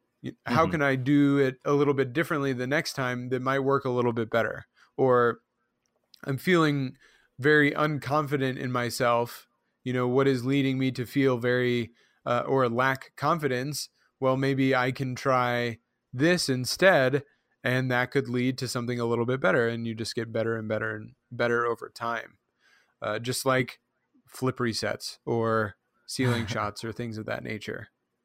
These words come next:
Speaker 2: Yeah. No, I, I agree. I, I think it's a trained behavior.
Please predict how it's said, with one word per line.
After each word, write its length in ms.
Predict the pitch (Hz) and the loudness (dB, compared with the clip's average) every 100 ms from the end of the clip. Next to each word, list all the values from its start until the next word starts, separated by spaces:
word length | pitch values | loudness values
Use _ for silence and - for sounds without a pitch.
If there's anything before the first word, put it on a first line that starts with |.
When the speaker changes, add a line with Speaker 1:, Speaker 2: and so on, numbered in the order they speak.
| _ _ _ _ _ _ _ _ - | _ _ _ _ _ _ _ _ -2
Speaker 2:
Yeah. 300 | 117 98 117 _ _ _ - | 0 0 -2 _ _ _ -4
No, 140 | 135 131 | 2 4
I, 400 | 120 117 113 - | 2 0 -2 -4
I 140 | - 113 | -4 -2
agree. 360 | 120 113 113 | -2 -2 0
I, 280 | 101 104 - | 0 0 -2
I 40 | 110 | -4
think 200 | 123 120 | -4 -6
it's 160 | 113 | -6
a 80 | 113 | -6
trained 680 | - 110 98 98 98 98 - - | -6 -4 -4 -4 -6 -10 -16 -10
behavior. 640 | 107 98 95 90 95 95 98 | -6 -4 -4 -4 -4 -4 -6